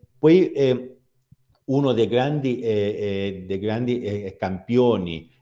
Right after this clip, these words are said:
della difesa della verginità della Madonna, Origine, eh, poi da un lungo ele-, eh, un lungo el-, eh, elenco, come dico,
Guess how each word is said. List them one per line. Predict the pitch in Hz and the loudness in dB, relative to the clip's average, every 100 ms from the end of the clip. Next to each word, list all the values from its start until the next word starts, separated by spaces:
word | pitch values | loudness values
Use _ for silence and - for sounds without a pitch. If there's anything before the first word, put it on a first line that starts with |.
| _ | _
della | - 101 98 | -4 0 0
difesa | 92 - 107 104 107 | -2 -2 -2 0 -2
della | 92 | -4
verginità | 90 95 92 95 90 82 95 | -4 -4 -4 -4 -6 -4 -4
della | 92 90 | -2 -4
Madonna, | 87 87 98 98 92 | -4 -4 -2 -2 -2
Origine, | 113 107 127 113 78 82 82 80 _ _ _ _ | -2 0 0 0 -4 -8 -10 -14 _ _ _ _
eh, | - 117 117 117 - - | 2 6 6 4 -8 -2
poi | - 175 175 - | 4 6 4 -4
da | 117 143 | 2 6
un | 147 147 | 6 4
lungo | 135 151 165 151 143 113 | 4 4 4 6 6 6
ele-, | 117 113 123 127 127 | 2 4 4 4 -2
eh, | 120 120 110 110 113 | 0 4 4 2 -2
un | 123 | -2
lungo | 120 135 156 143 | 0 0 0 0
el-, | 123 110 107 | 0 -2 -2
eh, | 107 107 104 | -2 -2 0
elenco, | 107 107 98 90 - | 2 2 2 -2 -6
come | - 107 139 | -4 -2 0
dico, | 131 120 - 143 | 2 0 0 -4